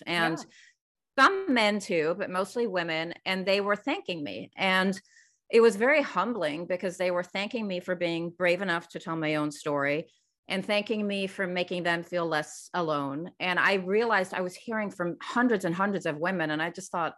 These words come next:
Speaker 1: "Oh my God, you know, there is such an urgent need to talk about this." You know, this is, it's like this taboo, this stigma that, I mean, first of all, it was shocking that so many women are being conned, maybe not as extreme as you said, you know, as my case, but definitely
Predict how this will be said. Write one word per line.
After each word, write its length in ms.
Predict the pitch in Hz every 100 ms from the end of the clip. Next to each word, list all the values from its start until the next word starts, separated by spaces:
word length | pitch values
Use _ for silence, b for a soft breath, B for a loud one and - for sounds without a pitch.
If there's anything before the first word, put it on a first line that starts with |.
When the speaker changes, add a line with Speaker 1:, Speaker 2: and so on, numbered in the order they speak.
| -
Speaker 1:
"Oh 100 | 196
my 180 | 247 147
God, 340 | 170 196 127 127
you 100 | 175
know, 120 | 170
there 180 | 180 185
is 140 | 185
such 540 | - - - 240 247 - b b b b b -
an 160 | 202 -
urgent 320 | 208 202 190
need 180 | 185 175
to 80 | 185
talk 320 | - 262 311
about 320 | 196 147 151
this." 360 | 156 156 - -
You 100 | 180
know, 120 | 165
this 220 | 165 190 202
is, 260 | 185 - -
it's 240 | 196 196
like 180 | 180 175
this 220 | 175 -
taboo, 580 | - - 165 160 226 208
this 220 | 147 -
stigma 540 | - 214 220 180 147 147
that, 220 | 156 - b b b b b b
I 60 | 190
mean, 140 | 180
first 220 | 175 240
of 60 | 196
all, 120 | 156
it 60 | 156
was 80 | 170
shocking 420 | - 175 170 160
that 120 | 143
so 220 | - 175
many 200 | 180 170
women 520 | 151 156 151 147 147 - -
are 100 | 156
being 220 | 160 147
conned, 480 | - 175 147 160 175
maybe 220 | 175 180
not 160 | 165
as 140 | 147 147
extreme 460 | - - 165 156
as 120 | 151 156
you 80 |
said, 260 | 151 143 135 _ -
you 120 | 160
know, 100 | 151
as 180 | - 165
my 200 | 180 196
case, 340 | 190 151 147 -
but 220 | 165 -
definitely 580 | 196 190 160 165 151